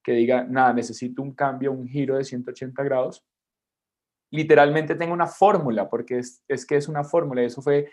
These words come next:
una de las grandes cosas que yo entendí. Eh, tú no le puedes enseñar a Messi a jugar fútbol, tú no le puedes enseñar a Cristiano Ronaldo a jugar fútbol, pero sí los puedes hacer como generar o hacer ese drive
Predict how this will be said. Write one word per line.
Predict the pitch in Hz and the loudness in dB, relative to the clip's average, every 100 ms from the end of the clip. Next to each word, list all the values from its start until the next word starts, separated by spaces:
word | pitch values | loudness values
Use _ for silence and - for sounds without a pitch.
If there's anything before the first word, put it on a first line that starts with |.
| _ _ _ | _ _ _
una | 143 147 | 0 2
de | |
las | 147 139 | 4 4
grandes | 131 131 123 123 | 2 0 0 -6
cosas | - 139 139 | -4 -4 -4
que | - 139 | -6 -4
yo | |
entendí. | 117 110 110 107 98 - _ _ _ _ _ | -2 -2 -2 -6 -8 -10 _ _ _ _ _
Eh, | 123 117 117 113 110 92 _ - | 4 6 8 8 6 0 _ -2
tú | 175 | 2
no | 175 | 4
le | 185 | 2
puedes | 180 165 | 2 2
enseñar | 170 160 143 127 | 0 -4 0 0
a | |
Messi | 131 139 131 | 0 -2 -4
a | 151 | -2
jugar | 139 113 107 | 0 0 -2
fútbol, | - 117 - - _ _ | -6 -8 -10 -14 _ _
tú | 127 | -6
no | 143 | -4
le | 139 | -2
puedes | 135 135 | -2 -2
enseñar | 143 135 113 | -4 -4 -4
a | 113 | -4
Cristiano | 131 120 104 104 | -6 -8 -6 -6
Ronaldo | 113 110 92 98 | -6 -8 -8 -10
a | |
jugar | 120 90 | -8 -10
fútbol, | - - 87 87 | -10 -14 -10 -10
pero | 98 | -8
sí | 98 | -8
los | 113 117 | -4 -6
puedes | 117 123 123 | -4 -2 -2
hacer | 127 123 107 107 | -2 -6 -8 -6
como | 123 123 104 | -6 -4 -4
generar | 104 117 113 104 113 113 | -4 -8 -4 2 2 2
o | 131 117 110 | 2 4 4
hacer | 107 113 | 0 -4
ese | 113 117 | -8 -8
drive | 110 117 110 101 | -6 0 2 0